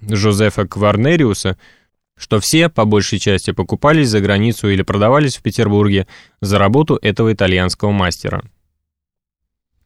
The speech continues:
Вот некоторые собранные нами подробности о жизни этого мастера. Батов был крепостной графа Шереметьева. Родился он в тысяча семьсот шестьдесят седьмом году. Учился ремеслу у инструментального мастера в Москве Владимирова.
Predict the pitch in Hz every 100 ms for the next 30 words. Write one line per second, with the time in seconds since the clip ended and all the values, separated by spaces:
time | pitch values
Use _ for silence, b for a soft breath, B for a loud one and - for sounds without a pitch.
0 | _ _ _ _ _ 131 170 156 131 123
1 | - 143 - 110 104 101 98 98 95 87
2 | 104 143 185 175 160 - 104 120 143 131
3 | 104 98 104 110 104 90 - - - _
4 | _ _ _ _ _ - 110 143 170 170
5 | 135 123 143 120 110 107 - 143 135 107
6 | 107 120 - 117 117 104 87 95 87 90
7 | - - 104 104 151 165 - 127 123 -
8 | 165 - 135 123 107 127 - 110 98 -
9 | 117 - 95 95 95 101 95 87 82 _
10 | _ _ _ _ - 107 123 107 110 98
11 | 98 98 151 175 175 120 107 101 98 98
12 | 95 135 151 131 110 98 101 - 110 98
13 | 90 110 110 107 104 92 87 87 85 85